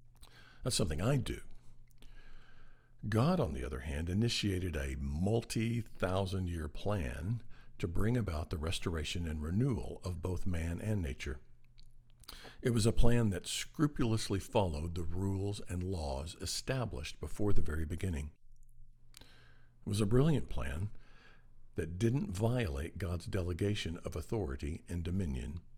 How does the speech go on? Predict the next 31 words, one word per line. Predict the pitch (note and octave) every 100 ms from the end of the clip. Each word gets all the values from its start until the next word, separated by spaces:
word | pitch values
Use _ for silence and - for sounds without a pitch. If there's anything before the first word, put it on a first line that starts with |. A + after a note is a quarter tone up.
| - -
to | - A#2
man. | F#2+ A2+ C2 C2 - - - - - - - - - - - - - - - - F#2
You |
know, | E2+
there's | E2+ E2
an | F2
old | E2+ -
Philosophy | E2+ F2 G2 - E2 E2
one | D#2 E2
oh | D2+
one | D2+ D#2+ D2+
brain | C#2+ D#2+ E2+ F2
teaser | - C2+ - - G#2+
that | G2+ F2
asks, | D#2+ E2+ - - - - - - -
"Can | - E2
God | F2 G2+ C3+ C#3
make | B2+
a | A2+
rock | F#2 F#2+ F2 -
so | - G#2
big | F#2 E2+ D2+ G2
he | F2+ G2+
can't | - F2+ G2 -
move | G2+ F#2+
it?" | - - - - - - - - - - - - - - - - - - - -
Well, | G#2+
the | A2
truth | - C3+ F#2+
is, | F#2 F#2+
nothing | G#2 C3 - E2 F#2+